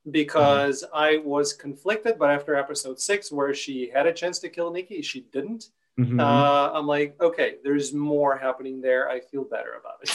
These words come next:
Speaker 1: <laughs>
Speaker 2: Yeah.
Speaker 1: So that was,
Speaker 2: Yeah.
Speaker 1: that was
Speaker 2: And
Speaker 1: my progression.
Speaker 2: that scene between, uh, Jilan and Nikki as well,
Speaker 1: Yeah.
Speaker 2: when Jilan takes the dagger back, is just so, uh, beautifully crafted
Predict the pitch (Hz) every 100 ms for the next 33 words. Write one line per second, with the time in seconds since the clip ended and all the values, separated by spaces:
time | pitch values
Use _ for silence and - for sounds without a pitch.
0 | - - - - - - 143 - 160 143
1 | 98 82 - 180 160 143 131 127 - -
2 | - - _ _ - 151 165 - 160 151
3 | 139 127 123 120 113 110 107 110 - _
4 | - 107 101 95 - - - 104 113 110
5 | 104 101 95 92 101 101 - 92 87 -
6 | - 104 101 98 92 98 98 98 - -
7 | 107 107 101 98 95 - 98 - - 95
8 | 202 - - - - _ - _ 101 -
9 | 104 - - 104 101 101 98 95 - _
10 | _ _ _ _ _ - 104 95 95 113
11 | 123 123 - 110 117 110 104 104 - 95